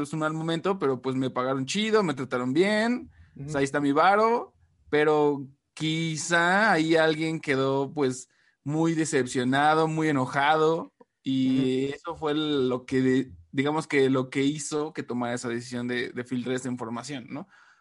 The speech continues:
Speaker 1: Pensando de que sí fue alguien interno, ¿no? Si fue un hacker, que se me pa-, se me hace súper raro, güey. O sea, sí creo
Speaker 2: A mí
Speaker 1: que a
Speaker 2: no
Speaker 1: lo
Speaker 2: se me hace,
Speaker 1: mejor
Speaker 2: ahí, ahí, el móvil está ahí y tiene un monto, siete millones de dólares.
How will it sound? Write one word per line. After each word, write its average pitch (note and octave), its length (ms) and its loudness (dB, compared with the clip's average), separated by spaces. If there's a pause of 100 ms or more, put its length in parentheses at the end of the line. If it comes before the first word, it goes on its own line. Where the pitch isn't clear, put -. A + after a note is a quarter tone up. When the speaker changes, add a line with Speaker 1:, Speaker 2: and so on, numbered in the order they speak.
(280)
Speaker 1:
Pensando G#3 520 4
de A3+ 80 2
que D3+ 100 -4
sí F3 180 2
fue E3+ 200 2
alguien E3+ 220 2
interno, C3+ 380 -2
¿no? D#3+ 180 -8
Si E3+ 120 -4
fue E3+ 140 -2
un G3 100 0
hacker, G3 400 0
que F#3 120 -12
se D3 120 -6
me C3+ 140 -4
pa-, C#3+ 160 -6
se D#3 100 -10
me E3+ 80 -4
hace B3+ 120 0
súper C3 340 -4
raro, B2+ 300 -4
güey. A#2 180 -16 (480)
O D3+ 100 -2
sea, F#3 140 0
sí G#3+ 180 -2
creo A#3 380 4 (340)
Speaker 2:
A D3 80 2
mí E3+ 60 2
Speaker 1:
que A3 60 4
a - 20 6
Speaker 2:
no D4+ 60 6
Speaker 1:
lo D#4 80 4
Speaker 2:
se F#3 60 0
me F3 80 2
hace, D#3+ 100 -2
Speaker 1:
mejor D#3+ 120 0
Speaker 2:
ahí, A3+ 300 2
ahí, D3+ 180 2
el D#3 140 6
móvil G#3 320 4
está E3+ 240 0
ahí G#3+ 420 -2 (140)
y B2+ 120 -8
tiene D#3 220 0
un E3 140 -2
monto, E3+ 340 0
siete D#3 280 -6
millones C3 360 -2
de A2+ 80 -4
dólares. - 500 -6